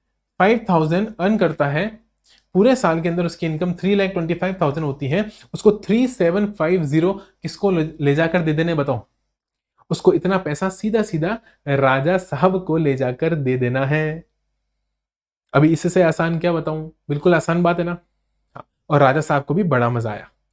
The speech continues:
उन्होंने कहा, "देखो मैंने सही जवाब दिया ना।" तो मंत्री जी ने कहा, "आपने बिल्कुल सही जवाब दिया, लेकिन एक सवाल मैं आपसे और पूछूंगा।" तो कहा, "पूछो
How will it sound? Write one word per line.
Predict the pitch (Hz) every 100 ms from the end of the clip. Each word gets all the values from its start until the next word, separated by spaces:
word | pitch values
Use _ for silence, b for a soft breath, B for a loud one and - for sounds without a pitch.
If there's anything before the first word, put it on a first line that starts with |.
| _ _ -
उन्होंने | 147 151
कहा, | 151
"देखो | 143 165
मैंने | 156 156
सही | 160
जवाब | 160 160 165
दिया | 165 170
ना।" | 175 b b
तो | 220
मंत्री | 208 156 165
जी | 160
ने | 165
कहा, | 165 151
"आपने | 160 156 156
बिल्कुल | 127 139
सही | 139 127
जवाब | 120 135 208 - b 139
दिया, | 143 208
लेकिन | 196 151 175 - _ 254
एक | 262 254 -
सवाल | - 139 135 143
मैं | 139 143
आपसे | 127 - 185 190 135
और | 151
पूछूंगा।" | 156 147 - 147 135 120 113 _ _ _ _ _ _
तो | 131
कहा, | 139 147
"पूछो | 185 196 -